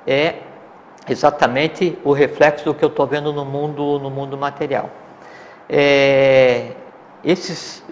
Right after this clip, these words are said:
é, o, o, só que o vritti, ele tem uma, uma característica muito interessante, que ele é fugaz, né? Então, assim, você vê alguma coisa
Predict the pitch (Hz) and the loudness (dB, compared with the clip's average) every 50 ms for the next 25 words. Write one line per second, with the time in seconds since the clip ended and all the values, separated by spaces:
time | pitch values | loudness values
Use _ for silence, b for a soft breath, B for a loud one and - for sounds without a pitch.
0 | - - - 123 123 120 120 120 117 - 131 135 127 110 117 - 139 127 117 - | -10 -4 0 0 2 2 2 0 2 0 0 0 0 -4 -6 -4 -4 -4 -4 -8
1 | - - 151 - - 160 - - 135 127 123 - 143 170 190 - - - - 143 | -4 -4 -4 -2 -2 -4 -2 -2 -2 -2 -2 -4 -6 -8 -8 -8 -8 -4 -2 -2
2 | 135 135 - - 156 151 151 143 139 135 131 123 120 117 117 113 - - 131 123 | -2 -2 -2 -2 -2 0 2 2 2 2 2 2 2 0 -2 -4 -6 -8 -4 -4
3 | 123 123 - 127 - - 135 - - 151 156 151 - 151 - - 127 123 120 - | -4 -4 -4 -8 -8 -8 -16 -10 -6 -6 -6 -6 -8 -6 -4 -2 -2 -2 -4 -2
4 | - 160 170 - - B B B B B B - - 147 143 143 147 139 139 147 | -2 -2 -2 -4 -12 B B B B B B -2 0 0 2 2 2 2 2 2
5 | 147 147 147 143 139 135 127 123 120 117 - - - - 147 131 160 175 - - | 2 2 2 4 4 4 2 2 -2 -4 -8 -8 -4 -4 0 0 0 0 0 -6
6 | - - - - - - - - - - - - - - - - - - - - | -14 -18 -20 -20 -20 -20 -20 -20 -20 -20 -20 -20 -20 -20 -20 -20 -20 -20 -10 -6
7 | 127 120 120 - 139 - - - 156 143 131 127 127 - - 147 127 - 156 151 | -6 -4 -2 -2 -2 -2 -2 -2 -2 -2 -2 -4 -6 2 2 2 4 6 4 4
8 | 143 151 139 131 127 - - 156 160 180 202 190 202 196 | 4 4 0 0 -2 0 2 4 4 4 4 2 0 -4